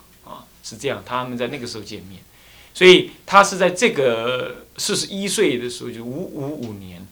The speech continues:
那个时候法景、法侯景的事情已经差不多到了尾声。侯景后来自杀，啊，后来死，就是被杀了，死了这样。不过梁武帝被他逼死，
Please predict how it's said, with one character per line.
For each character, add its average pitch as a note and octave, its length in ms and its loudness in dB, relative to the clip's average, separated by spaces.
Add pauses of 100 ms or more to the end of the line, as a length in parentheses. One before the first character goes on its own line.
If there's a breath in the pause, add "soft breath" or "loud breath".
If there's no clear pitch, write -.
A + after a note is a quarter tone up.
(220 loud breath)
那 D#4+ 160 -2
个 D4 80 2
时 G3 260 2
候 F3+ 220 6
法 D3 320 4
景、 A#2+ 340 -4 (240)
法 D#3 220 6
侯 E3+ 240 0
景 A#2 220 -6
的 G#2+ 80 -10
事 C#3 180 -8
情 G#2+ 220 -10 (240 loud breath)
已 G#2+ 80 -18
经 A2+ 120 -10
差 D3 120 -4
不 C#3+ 100 -4
多 - 20 -6
到 D3 140 2
了 A2 100 -2
尾 F#2 200 -16
声。 A2 240 -8
侯 F3+ 160 0
景 D3+ 120 -2
后 F#3+ 120 2
来 D#3 80 4
自 D3 180 -10
杀， C3 260 -12 (460)
啊， - 80 -20
后 B2+ 140 -10
来 B2 100 -4
死， - 220 -8 (200)
就 - 60 -14
是 A#2 80 -12
被 B2+ 180 -8
杀 A2+ 320 -6
了， - 80 -14
死 - 260 -16
了 - 20 -20 (160)
这 - 60 -20
样。 - 80 -20 (300 loud breath)
不 A3 120 0
过 C4+ 100 12
梁 B3 240 10
武 E3+ 80 0
帝 G3 160 0
被 F#3 180 4
他 F3 120 6
逼 F3 260 -2
死， - 300 -2